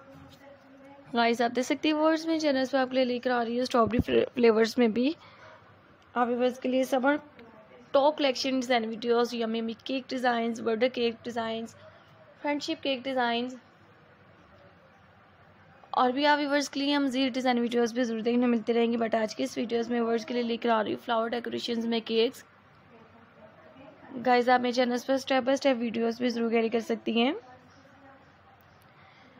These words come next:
जैसे कि आपको मालूम है मेरे चैनल्स पर unique ideas भी ज़रूर देखने मिलती रहेंगी। Guys आप देखते रहे viewers, हमें चैनल्स पर full enjoyment करते रहें।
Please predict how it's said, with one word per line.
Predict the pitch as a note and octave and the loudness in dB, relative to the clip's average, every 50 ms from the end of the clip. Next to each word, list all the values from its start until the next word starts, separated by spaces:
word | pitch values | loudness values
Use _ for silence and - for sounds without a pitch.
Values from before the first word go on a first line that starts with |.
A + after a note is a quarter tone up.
| - - - - - - - | -20 -20 -20 -20 -20 -8 -4
जैसे | C4+ B3+ B3 B3+ B3 B3+ | -2 0 2 4 4 4
कि | B3 B3+ | 6 6
आपको | A#3+ A#3 B3 | 4 4 4
मालूम | A#3+ A#3+ A#3 A#3+ B3 C4 | 2 4 4 4 4 4
है | C4+ | 4
मेरे | C4 C4 B3+ | 4 4 4
चैनल्स | A#3+ B3+ A#3+ A3+ A#3 A#3 A3+ | 4 4 4 4 2 0 2
पर | - A#3+ B3+ B3+ B3 | 2 4 4 4 4
unique | A3+ A3 A#3 A3 A#3 A#3+ A#3+ | 2 0 2 2 2 4 4
ideas | A#3+ A#3 A3+ A3+ A#3 A#3 A3+ A3 A3 | 2 2 2 2 2 2 2 2 0
भी | A#3+ A#3+ | -2 -2
ज़रूर | G#3+ A3+ A3+ A3+ | 0 0 0 2
देखने | G#3 A#3 A#3 A3+ B3 | 2 2 4 4 4
मिलती | A#3 A3+ A3 G#3 A3+ A3 | 2 2 0 0 0 0
रहेंगी। | A3 A3+ A3+ A3+ A3 A3+ B3+ E4 G4+ G#4 A#3+ - - - - - - - - - - - - - B3 A#3+ A#3+ B3+ C4 C4 C4 C4+ C4 C4 - - - - - - _ - - - _ - - - - - - _ - - - A#3+ A#3+ - - B3+ C4 - - - - - - - - C#4 | 2 2 2 2 2 2 2 0 -2 -4 -12 -20 -20 -20 -20 -20 -20 -20 -20 -20 -20 -20 -20 -20 -20 -20 -20 -20 -20 -20 -20 -20 -20 -20 -20 -20 -20 -20 -20 -20 _ -20 -20 -20 _ -20 -20 -20 -20 -20 -20 _ -20 -20 -20 -20 -20 -20 -20 -20 -20 -20 -20 -20 -20 -20 -20 -16 -6 0
Guys | A#3+ A#3+ A3+ A#3 A#3 | 2 2 4 4 2
आप | A#3+ A3+ | 0 0
देखते | A#3 A#3+ A#3+ B3 - C4 C#4 | 0 -2 -2 -2 0 2 2
रहे | C#4+ C#4+ | 2 2
viewers, | C4 C4 C4 C4+ C4+ C4+ C4 | 2 2 2 2 2 4 4
हमें | C#4 C4+ C4+ C4 | 2 2 2 2
चैनल्स | B3+ B3+ B3 A#3 A#3+ A#3 - | 2 2 2 2 0 -2 0
पर | - B3 B3 B3 | 2 2 2 2
full | B3 - - B3+ | 0 0 2 4
enjoyment | C4 B3+ A#3+ B3+ A#3+ A#3 A#3+ A#3+ A#3 A#3 | 4 4 4 4 4 4 4 2 0 0
करते | A#3+ A#3+ A3 - - A#3 | 0 -2 0 0 0 0
रहें। | A3+ B3+ D4 F#4 | 0 0 -2 -4